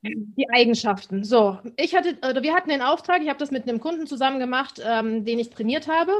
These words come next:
Und rausgekommen ist jetzt das hier. Mit diesem sanft aggressiven Zischen gleitet das fünfhundert Gramm schwere Steak in die erhitzte Pfanne. Unverschämt selbstbewusst schmiegt es sich in das leicht aufwallende Öl.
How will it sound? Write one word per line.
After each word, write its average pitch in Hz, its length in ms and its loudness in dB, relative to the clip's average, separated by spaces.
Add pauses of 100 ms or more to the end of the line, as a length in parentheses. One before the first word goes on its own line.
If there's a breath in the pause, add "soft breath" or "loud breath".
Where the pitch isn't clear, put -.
(120)
Und 240 280 -4
rausgekommen 285 580 0
ist 254 160 -8
jetzt 269 220 -6
das 190 240 -2
hier. 185 380 -8 (760)
Mit 262 200 -2
diesem 339 280 2
sanft 320 360 2
aggressiven 311 540 -4
Zischen 330 360 -4 (220)
gleitet 285 300 0
das 262 200 -2
fünfhundert 330 500 -4
Gramm 262 280 -2
schwere 247 340 -2
Steak 254 460 0
in 247 120 -2
die 254 80 2
erhitzte 247 420 0
Pfanne. 208 400 -2 (640)
Unverschämt 311 640 -2
selbstbewusst 285 880 -2
schmiegt 320 320 -6
es 302 140 -6
sich 285 200 -4
in 254 80 -2
das 233 140 -2
leicht 233 440 0
aufwallende 240 540 2
Öl. 196 480 0